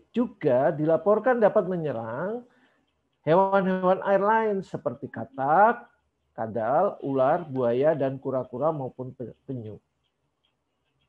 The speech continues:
Nah, nocardia juga dilaporkan pernah ditemukan menyerang berbagai ikan air tawar dan air laut, antara lain rainbow trout, ya, contohnya Oncorhynchus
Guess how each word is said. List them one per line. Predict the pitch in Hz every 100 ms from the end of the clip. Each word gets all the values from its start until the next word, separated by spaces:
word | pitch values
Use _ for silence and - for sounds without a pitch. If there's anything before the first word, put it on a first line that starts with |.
| -
Nah, | 120 117 117
nocardia | 123 131 147 127 147 190 165 147
juga | 131 127 151
dilaporkan | 143 131 123 127 123 165 180
pernah | 151 143 156 175 _ _ _ _
ditemukan | 147 135 143 131 127 180 180
menyerang | 151 139 139 180
berbagai | 151 127 139 135 165 151
ikan | 156 147
air | 139 131
tawar | 135 127 208
dan | 143 139 -
air | 127
laut, | 120 120 180 202 -
antara | - 123 123
lain | 117 110 107 139 170 151
rainbow | 131 120 123 117 110
trout, | 120 117 139 202 208 _ _ _ _ _ _ _ _ _ _ _ _
ya, | - 131 185 - _ _ _ _ _ _ _ -
contohnya | - 120 123 151 156 -
Oncorhynchus | 131 120 - _ _ 135 127 120 127 113 - 175 - - - -